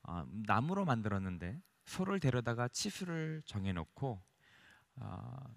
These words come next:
나무를 가지고 거칠게 이렇게 일단 초벌로 맞든 다음에 소를 데려다가 조심스럽게 멍에를 채우면서,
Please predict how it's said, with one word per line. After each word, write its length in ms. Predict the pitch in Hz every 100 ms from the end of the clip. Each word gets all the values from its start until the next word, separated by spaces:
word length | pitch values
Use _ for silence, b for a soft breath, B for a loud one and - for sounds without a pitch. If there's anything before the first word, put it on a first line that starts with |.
| -
나무를 580 | - 101 147 151 156 185
가지고 400 | 185 104 110 -
거칠게 880 | - 107 - 117 110 107 104 123 165
이렇게 320 | 160 - 101
일단 300 | 92 95 98
초벌로 680 | - 196 185 170 139 131 180 196 -
맞든 440 | 78 90 123 110
다음에 500 | 90 80 76 113 101 b b b b b _ 123
소를 640 | - - 165 165 151 151
데려다가 680 | 143 95 90 82 80 78 101 -
조심스럽게 840 | - 98 - 117 107 101 85 - 78
멍에를 440 | 92 98 107 107 107
채우면서, 760 | - 170 151 101 90 127 110